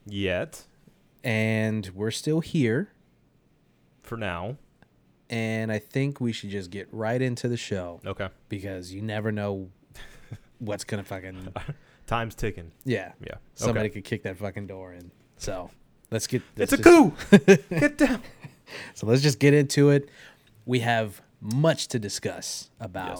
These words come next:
Speaker 1: Yes.
Speaker 2: last week and this current week
Speaker 1: Mm-hmm.
Speaker 2: and the state of the world and hopefully, um,
Speaker 1: Hopefully more fun than last week.
Speaker 2: Yeah, yeah, yeah, yeah, yeah, yeah, yeah. Yeah.
Speaker 1: Let's aim for that.
Speaker 2: Yeah.
Speaker 1: Okay.
Speaker 2: Yeah.
Speaker 1: Right,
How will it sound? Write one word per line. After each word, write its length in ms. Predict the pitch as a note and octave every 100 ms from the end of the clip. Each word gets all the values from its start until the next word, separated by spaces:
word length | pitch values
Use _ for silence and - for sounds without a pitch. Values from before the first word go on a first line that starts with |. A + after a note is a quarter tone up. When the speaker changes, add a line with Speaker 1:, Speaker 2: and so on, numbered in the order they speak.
| F#2
Speaker 1:
Yes. 120 | - -
Speaker 2:
last 340 | G#2+ F#2+ - -
week 380 | G2+ G2 - - _ _ -
and 200 | A2+ C3+
this 140 | D3+
current 320 | - G#3 A3+
week 380 | G#2 E2+ - - _
Speaker 1:
Mm-hmm. 80 | G2+
Speaker 2:
and 320 | A2+ C#3 C#3 B2
the 80 |
state 320 | C#3+ - C3 F3+
of 80 |
the 60 | F#3
world 440 | F#3+ G#3+ C3 - - _
and 320 | G2+ G2 G2
hopefully, 680 | G2 A2 A#2+ C#3+ C#3+ C#3+ D#3+ - - - - -
um, 540 | A#2+ A#2+ A#2+ A#2+ A#2+ A2+ -
Speaker 1:
Hopefully 260 | - C4
more 160 | E3+ C#3+
fun 180 | - B2+
than 120 | G#2+
last 260 | F2 G2+ -
week. 200 | D#2 E2+ - -
Speaker 2:
Yeah, 340 | F3 F3 A2+ F#2+ -
yeah, 240 | A2+ G2+
yeah, 120 | F#2+
yeah, 140 | F#2+ F#2
yeah, 180 | F#2 F#2
yeah, 220 | F2+ F2+ F2
yeah. 80 | F2+ - _ _ _ _ _
Yeah. 300 | C4+ - -
Speaker 1:
Let's 160 | A3+ -
aim 160 | F#3 B2
for 120 | G2
that. 220 | D#2 - E4+
Speaker 2:
Yeah. 360 | F4 - -
Speaker 1:
Okay. 400 | C#4 - A2+ - -
Speaker 2:
Yeah. 260 | - - - - -
Speaker 1:
Right, 300 | F#3+ G#3